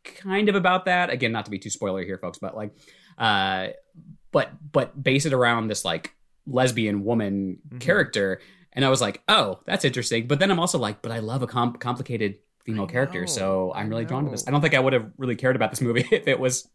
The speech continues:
Speaker 2: I,
Speaker 1: uh,
Speaker 2: not,
Speaker 1: about a
Speaker 2: not
Speaker 1: dude,
Speaker 2: really.
Speaker 1: so.
Speaker 2: No, I
Speaker 1: Yeah.
Speaker 2: would have been like, "Uh, s-, just seen it before." Uh, th-, yeah, this
Speaker 1: Yeah.
Speaker 2: is, I mean, and al-, also it's, it's Cate Blanchett, so, I mean, of course,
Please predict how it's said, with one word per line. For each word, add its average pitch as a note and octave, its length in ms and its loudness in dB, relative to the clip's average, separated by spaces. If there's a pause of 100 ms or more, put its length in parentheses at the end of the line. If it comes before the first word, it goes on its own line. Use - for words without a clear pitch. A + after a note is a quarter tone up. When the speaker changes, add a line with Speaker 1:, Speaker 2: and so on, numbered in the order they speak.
(220)
Speaker 2:
I, G3 220 -4
Speaker 1:
uh, - 20 -2
Speaker 2:
not, - 220 -4
Speaker 1:
about A#2 220 4
a A2+ 40 0
Speaker 2:
not C3+ 160 4
Speaker 1:
dude, A2+ 100 0
Speaker 2:
really. F#3 300 2
Speaker 1:
so. - 180 -2
Speaker 2:
No, F3 320 0
I C#3+ 180 0
Speaker 1:
Yeah. C3 340 -2
Speaker 2:
would D#3 300 -6
have D#3 80 -10
been E3+ 100 -10
like, D#3 120 -8
"Uh, G#3+ 300 -8
s-, - 880 -18
just D#3 200 -12 (220)
seen - 540 -12
it D3 100 -16
before." C3 640 -8
Uh, C3 180 -12
th-, F2 120 -14
yeah, C#3+ 160 -6
this C3 180 -10
Speaker 1:
Yeah. A#2 280 0
Speaker 2:
is, F#2 100 -14 (520)
I D#3+ 80 -10
mean, F3+ 140 -10
and F3+ 120 -8
al-, G3 120 -6
also F#3 260 -8
it's, E3 140 -12
it's D3+ 220 -12
Cate B2+ 240 -12
Blanchett, F#2 640 -12
so, G#2 140 -12
I F2+ 40 -8
mean, F#2 180 -12
of F2+ 100 -20
course, F2+ 220 -16